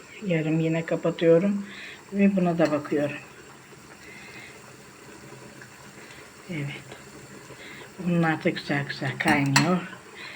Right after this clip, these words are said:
Dolmalarımı kontrol ediyorum. Bence yeterli. Daha fazla kaynatmama gerek yok.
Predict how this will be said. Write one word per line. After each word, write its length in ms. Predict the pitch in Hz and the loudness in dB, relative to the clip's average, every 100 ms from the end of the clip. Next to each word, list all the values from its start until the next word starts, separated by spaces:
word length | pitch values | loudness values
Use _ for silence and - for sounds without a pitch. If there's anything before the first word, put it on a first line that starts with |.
| - - - - - - - - - 208 | -16 -18 -20 -20 -20 -20 -20 -20 -2 8
Dolmalarımı 760 | 214 208 190 180 170 175 175 | 10 10 8 6 6 4 2
kontrol 580 | 202 202 196 165 185 208 | 6 6 6 6 6 8
ediyorum. 1160 | 190 165 165 165 160 160 156 151 147 143 147 147 - - - - - - - - - - - - - - - 175 139 - - - | 6 4 10 10 10 8 8 6 6 6 4 0 -12 -18 -18 -18 -18 -18 -18 -18 -18 -18 -18 -18 -20 -20 -18 -12 -12 -12 -14 -2
Bence 400 | 175 175 165 185 | 2 2 4 6
yeterli. 600 | 196 180 - 170 151 147 - - - - - | 8 8 8 4 4 0 -4 -6 -18 -20 -6
Daha 200 | 175 170 | 2 4
fazla 440 | 170 165 156 156 151 | 4 2 2 2 2
kaynatmama 680 | 180 165 151 147 147 143 196 | 4 4 2 -2 -4 0 6
gerek 400 | 170 151 147 | 6 8 4
yok. 100 | 147 | 0